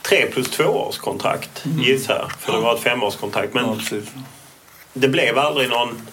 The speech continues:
Speaker 1: riktig succé.
Speaker 2: Ja, och det,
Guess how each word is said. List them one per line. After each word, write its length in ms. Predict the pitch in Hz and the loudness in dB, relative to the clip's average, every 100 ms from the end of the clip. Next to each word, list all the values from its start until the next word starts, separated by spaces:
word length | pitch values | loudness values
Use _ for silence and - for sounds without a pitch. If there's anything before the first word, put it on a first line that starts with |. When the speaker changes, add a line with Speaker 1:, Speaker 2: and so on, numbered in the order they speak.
| - | -6
Speaker 1:
riktig 340 | 123 113 113 117 | -2 -2 0 0
succé. 420 | 131 - 107 117 - - - - - - - - - | 2 2 2 0 -6 -14 -14 -14 -16 -16 -18 -18 -6
Speaker 2:
Ja, 420 | - 98 110 131 135 | 2 4 4 4 2
och 120 | 135 | 2
det, 160 | 135 | 0